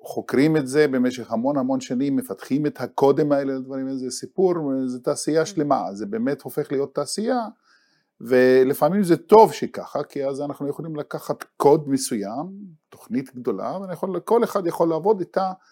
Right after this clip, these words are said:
Speaker 1: כבלק בוקס, כי, אבל בלק בוקס שבדקו אותו עד הסוף, כמעט עד הסוף. והתפקיד שלי למדע-, כמדען, לקחת את הקופסה הזאת,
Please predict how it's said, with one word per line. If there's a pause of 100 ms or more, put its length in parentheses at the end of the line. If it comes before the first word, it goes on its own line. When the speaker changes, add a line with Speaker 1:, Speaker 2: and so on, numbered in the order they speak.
(260)
Speaker 1:
כבלק
בוקס,
כי,
אבל
בלק
בוקס
שבדקו
אותו
עד
הסוף, (320)
כמעט
עד
הסוף. (580)
והתפקיד
שלי
למדע-,
כמדען,
לקחת
את
הקופסה
הזאת,